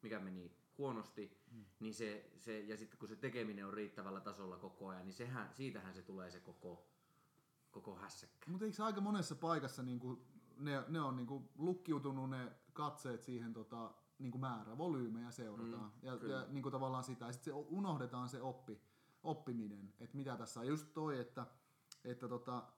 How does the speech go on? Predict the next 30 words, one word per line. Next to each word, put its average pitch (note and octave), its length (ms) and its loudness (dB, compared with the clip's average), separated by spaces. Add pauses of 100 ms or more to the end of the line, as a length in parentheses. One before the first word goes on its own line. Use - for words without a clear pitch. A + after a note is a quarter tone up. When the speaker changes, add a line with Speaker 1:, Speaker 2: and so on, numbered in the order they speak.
Speaker 2:
ö, A#2 360 -2 (640)
et, A#2 260 -12
et B2 140 -4
niinku B2 460 0
tehdään C#3 300 2
erilaisia C3 400 2
kokeiluja B2 420 -2
ja B2+ 60 -2
hyväksytään C#3+ 680 0
lähtökohtaisesti B2 920 -2
Speaker 1:
Mm. - 40 -10
Speaker 2:
se, - 200 -4
että - 160 -12
tiedetään, D3 500 -2
että D#3+ 260 -4 (440)
suurin F#3 360 4
osa D#3+ 240 4
näistä C3+ 220 -2
kokeiluista B2+ 600 -2
niin B2+ 280 -4 (240)
ei E3+ 160 -2
onnistu. C3 460 -2 (420)
Suurin F#3+ 360 2
Speaker 1:
Kyllä. D#3 120 4
Speaker 2:
osa D3 120 4
näistä C3 340 -2
ei A#2+ 120 -2
oo, A2+ 120 -6
ja, C#3 220 -4
ja, B2+ 140 -2